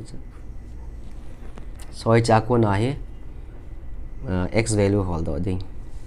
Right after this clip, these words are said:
Option a ko na na hol do thayo. Okay.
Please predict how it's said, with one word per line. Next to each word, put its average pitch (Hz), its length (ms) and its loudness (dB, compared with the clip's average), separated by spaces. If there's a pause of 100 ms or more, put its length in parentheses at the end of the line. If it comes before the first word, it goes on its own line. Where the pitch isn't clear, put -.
(540)
Option 98 300 -2
a 87 80 0
ko 110 140 -2
na 101 120 2
na 98 140 2
hol 90 140 2
do 92 180 -4 (160)
thayo. 92 340 -4 (2000)
Okay. 117 380 0